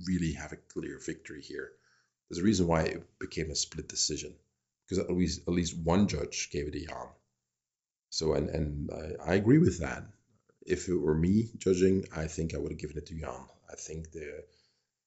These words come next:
the reason why O'Malley racks up significant strikes and points is that if you look at in what he likes to do, he pumps out that jab repeatedly,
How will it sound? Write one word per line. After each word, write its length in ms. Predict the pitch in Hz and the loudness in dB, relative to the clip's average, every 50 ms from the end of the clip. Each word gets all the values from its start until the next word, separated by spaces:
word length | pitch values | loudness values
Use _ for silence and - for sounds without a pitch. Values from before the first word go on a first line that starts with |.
| _ _ _ _ _ _ _ _ _ _ _ _ _ _ _ _ | _ _ _ _ _ _ _ _ _ _ _ _ _ _ _ _
the 140 | 101 98 101 | 0 2 4
reason 760 | 92 92 95 110 127 139 143 120 107 92 87 82 78 73 73 - - | 4 6 6 8 10 10 10 8 8 6 6 4 4 0 -2 -8 -10
why 240 | - 76 78 76 78 | -2 2 4 4 6
O'Malley 480 | 80 80 78 78 78 76 76 78 78 76 | 6 4 4 4 2 2 2 2 2 2
racks 360 | 76 76 73 76 - - - | 2 2 0 -2 -6 -4 -4
up 160 | - - - _ _ - _ | -4 -4 -6 _ _ -10 _
significant 460 | - - 80 85 85 80 - - 78 | -4 -4 -2 -2 -4 -6 -4 -6 -6
strikes 640 | - - - 78 71 78 - - - - - - - _ _ _ _ _ | -6 -6 -6 -6 -6 -6 -6 -4 -4 -4 -4 -4 -6 _ _ _ _ _
and 280 | - 80 80 80 80 80 | -2 0 0 0 -2 -4
points 420 | - - 78 78 85 98 - - - - | -4 -2 0 2 2 2 0 -4 -4 -2
is 200 | 85 82 80 76 | 0 0 0 0
that 440 | - 78 73 73 76 76 - - - - _ | -2 -4 -4 -4 -6 -8 -8 -10 -12 -12 _
if 200 | 85 85 - - | -6 -6 -2 0
you 60 | 92 87 | 2 4
look 260 | 92 98 104 101 95 | 4 4 4 4 2
at 240 | 87 85 82 - - - | 2 2 -2 -6 -6 -2
in 360 | 82 82 80 80 82 82 - - - _ _ _ - - _ _ _ | 0 2 2 2 2 0 -2 -8 -16 _ _ _ -20 -20 _ _ _
what 120 | 87 82 | 0 0
he 60 | 85 | 2
likes 280 | 82 78 78 78 - - | 2 0 0 0 -4 -10
to 60 | - | -6
do, 160 | - 82 82 | -2 -2 -2
he 160 | 78 - 90 | 0 0 -4
pumps 400 | 82 - - 85 85 92 - - | -6 -2 -2 -2 0 0 -2 -2
out 180 | 80 73 71 - | -2 -4 -6 -6
that 200 | - - 78 - | -8 -8 -8 -6
jab 300 | - 78 73 71 69 - - - _ _ | -6 -4 -4 -4 -8 -8 -12 -20 _ _
repeatedly, 640 | - 85 85 - - 95 82 95 - - - - - | -10 -8 -8 -4 -4 -2 -2 -2 -4 -4 -6 -6 -8